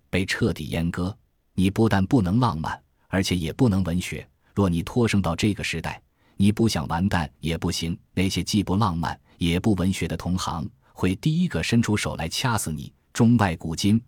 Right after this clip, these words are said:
无不如此。张孝祥的全部不幸，就是生在中国历史上最没起子的王朝。第一，这个王朝的全部皇帝，包括北宋和南宋，基本上都是无大作为、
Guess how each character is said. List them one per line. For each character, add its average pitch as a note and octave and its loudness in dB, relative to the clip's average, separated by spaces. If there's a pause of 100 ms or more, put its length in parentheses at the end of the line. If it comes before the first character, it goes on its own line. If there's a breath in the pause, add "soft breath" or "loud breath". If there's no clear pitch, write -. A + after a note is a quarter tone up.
(140)
无 G#2 0
不 G2 0
如 E2+ -4
此。 - -10 (600)
张 C#3+ 4
孝 G#2 2
祥 F#2 0
的 E2+ -2
全 F#2 0
部 G2+ 2
不 E2 -6
幸， - -4 (460)
就 A2+ 4
是 F#2+ 0
生 A2 4
在 F2 2
中 C3+ 4
国 A2 2
历 A2 2
史 - -4
上 D#2+ -4
最 C3 2
没 F2+ 0
起 D#2 -6
子 - -8
的 D#2 -6
王 D#2 -4
朝。 - -8 (560)
第 E2+ 0
一， G2+ 0 (400)
这 E3+ 6
个 G2 2
王 G2+ 4
朝 - -2
的 F#2 -2
全 G2+ 0
部 B2 2
皇 F2 0
帝， - -6 (280)
包 G#2+ 4
括 G2 2
北 D#2+ -2
宋 A#2+ 2
和 F#2 -2
南 F2+ 0
宋， - -2 (440 soft breath)
基 B2 4
本 E2 0
上 F#2+ 0
都 G2 0
是 F2 -4
无 F#2+ 0
大 F2+ -2
作 D#2+ -4
为、 - -8